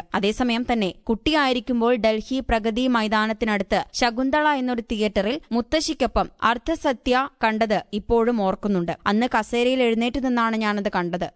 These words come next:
വാണിജ്യ സിനിമയും കലാമേന്മയുള്ള സിനിമയും തമ്മിലുള്ള അതിർവരമ്പുകൾ മാറുകയാണ്. താരങ്ങളെ വച്ച് എന്ത് സിനിമയെടുത്താലും ഓടുന്ന കാലം കഴിഞ്ഞു. ഇന്ന് ഇന്നത്തെ തിരക്കിൽ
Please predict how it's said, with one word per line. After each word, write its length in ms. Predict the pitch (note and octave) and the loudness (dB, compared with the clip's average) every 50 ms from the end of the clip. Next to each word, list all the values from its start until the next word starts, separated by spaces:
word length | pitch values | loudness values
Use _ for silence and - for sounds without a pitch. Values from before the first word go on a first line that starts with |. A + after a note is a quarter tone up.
| - | -2
വാണിജ്യ 440 | F#3+ G3+ G3+ G#3 G#3+ A3+ G#3+ B3 B3 | 0 2 2 2 0 -2 -2 -4 -4
സിനിമയും 460 | - - A#3+ A3+ A3 G#3+ G#3+ A#3 C4+ C#4+ - | -2 0 0 0 2 0 0 -2 -4 -4 -2
കലാമേന്മയുള്ള 920 | - A#3 G#3 G#3+ A3 A3+ A#3+ A#3+ A#3+ A#3 A#3+ A#3 A#3 A#3 A#3 A3+ A3+ A#3 A3+ | 0 2 2 4 2 2 0 0 -2 -2 -2 0 0 0 2 2 2 2 0
സിനിമയും 480 | - - G#3+ G3+ G#3 A3 A3 G#3+ G#3 F#3+ | 0 -2 -2 0 2 2 2 0 0 -2
തമ്മിലുള്ള 520 | - G#3+ G3+ G3+ G#3+ G#3+ G#3 G#3 G#3+ B3+ - - | -2 -2 0 0 0 -2 0 0 0 0 0 -2
അതിർവരമ്പുകൾ 760 | G#3+ G#3 G3+ A3 A3+ A#3 A#3+ B3+ A#3+ A#3+ A#3 A3 G#3+ G3+ F#3 F#3 F#3 | -2 -2 0 -2 -2 0 0 2 2 2 0 0 0 0 0 0 0
മാറുകയാണ്. 600 | F#3 F#3 F#3 F#3+ G3+ F#3+ F#3 F3 E3+ E3 E3 - - - | 0 2 2 0 0 0 0 -2 -2 -2 -6 -6 -2 0
താരങ്ങളെ 500 | G#3+ G3+ G#3 G#3+ A3+ A#3+ A#3+ A#3+ A#3+ A#3 | 2 2 2 0 0 -2 0 0 0 0
വച്ച് 300 | A3+ A3 G#3+ - C4 B3+ - | 0 -2 -2 -2 -4 -2 0
എന്ത് 280 | G3 G#3 A3 A#3 A#3+ D#4 | 0 2 2 2 0 0
സിനിമയെടുത്താലും 760 | - - B3+ A#3 A3+ A3+ A3 G#3 G3+ - A3 G#3 G#3 G#3 F#3 - - - | 0 0 0 0 2 0 0 0 0 0 2 2 2 0 -2 -4 -4 -2
ഓടുന്ന 360 | G#3 G#3 A3 A#3 B3+ B3+ B3 A#3+ - | 0 2 2 2 2 2 0 -2 0
കാലം 320 | A3 G3 F#3+ F#3 G3 A#3+ | 0 0 0 0 -2 -4
കഴിഞ്ഞു. 400 | - G#3+ F#3 F3 F3 E3+ E3+ - - B3+ | -2 -2 0 0 0 -2 -4 -2 0 2
ഇന്ന് 120 | C4+ C#4+ | 2 2
ഇന്നത്തെ 320 | E4 D#4+ - F4 E4+ - D4 | 2 2 0 -2 0 0 0
തിരക്കിൽ 340 | B3+ A#3+ A3+ - C4 - | 0 0 0 0 -4 -4